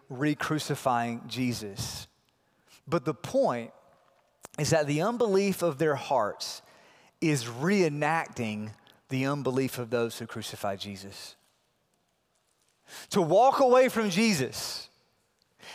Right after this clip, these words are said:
even after all they've experienced, is to put themselves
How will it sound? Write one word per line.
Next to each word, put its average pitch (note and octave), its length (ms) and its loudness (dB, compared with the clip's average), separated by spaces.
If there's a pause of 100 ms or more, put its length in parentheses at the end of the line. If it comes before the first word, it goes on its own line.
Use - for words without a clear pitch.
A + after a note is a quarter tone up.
(160)
even D4+ 480 6
after B3 520 4
all B3 240 8
they've A#3+ 220 8
experienced, G#3+ 1120 2 (1700)
is E3+ 220 4
to F3+ 160 -2
put A3+ 420 -2
themselves D3+ 720 2